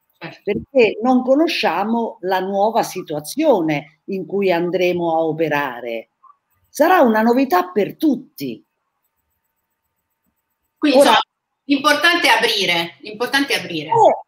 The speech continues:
Speaker 2: cominciare, cominciare ad aprire, cominciare a vedere, perché poi tutto andrà un po' rivisto,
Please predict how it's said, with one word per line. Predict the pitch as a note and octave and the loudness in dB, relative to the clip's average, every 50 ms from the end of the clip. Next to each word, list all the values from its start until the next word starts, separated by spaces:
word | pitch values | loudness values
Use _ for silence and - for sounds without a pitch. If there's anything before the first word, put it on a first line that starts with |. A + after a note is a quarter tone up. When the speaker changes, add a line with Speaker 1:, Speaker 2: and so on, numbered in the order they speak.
| _ _ | _ _
Speaker 2:
cominciare, | - E4+ F#4 F4 F#4+ F#4+ F#4+ F#4 - - - G#4 G#4 G4+ F4+ D#4 A3+ G3 F3+ F3 E3 D#3+ D#3 D3+ C#3+ C#3+ - | 0 0 2 4 4 4 4 2 0 0 0 2 2 2 4 2 2 2 2 0 0 -2 -2 -2 -4 -6 -8
cominciare | - C4 C4+ D4 D4+ D4 D4 D4 - E4+ E4+ E4+ E4+ D#4 D4 C4 | -8 -2 0 2 2 2 2 0 -2 -6 -4 -4 -4 -2 0 0
ad | B3 A#3 A3+ | 0 0 -2
aprire, | A#3 A#3 - E4+ F4+ F4 D#4 B3 G#3 F3+ F3+ E3+ | -4 -4 -4 -4 -2 -2 0 0 0 0 -2 -2
cominciare | F3 F#3 F#3 G#3+ A3+ A3+ - D4+ D#4 D4+ C4 A3+ | -4 -8 -8 -8 -8 -6 -4 -2 0 0 0 0
a | F#3+ E3 | -2 -2
vedere, | E3+ F#3 F3+ G3 C#4 D#4+ C#4+ A3+ F#3+ D#3+ E3 D3+ C#3+ C#3 - _ _ _ _ _ _ _ | -4 -6 -6 -4 -2 0 0 0 0 0 -2 -4 -6 -8 -10 _ _ _ _ _ _ _
perché | - A3+ A3+ - D4+ D4+ | -4 -4 -2 -2 -4 -4
poi | - F4+ F#4 E4+ - - | -2 0 0 0 0 0
tutto | - F#4 F#4+ F#4+ F#4+ - _ B3 A#3 | 0 0 0 0 -2 -2 _ 0 0
andrà | G#3+ G#3+ G#3+ G#3+ G#3+ A#3 A#3 A#3 A3+ | 0 -2 -4 -4 -4 -2 0 0 0
un | G#3+ G#3+ G3+ - | -2 -4 -6 -4
po' | - C4 C4+ B3 G#3+ - - | -2 -2 -2 -2 -2 -6 -8
rivisto, | F#3+ - F#3 G#3 G3 G3 A#3 D4+ D4 A#3+ - - - - - _ - D3+ C3+ B2+ A2+ - _ | -10 -8 -6 -6 -4 0 2 2 2 2 0 -2 -8 -10 -8 _ -2 -2 -2 -2 -6 -10 _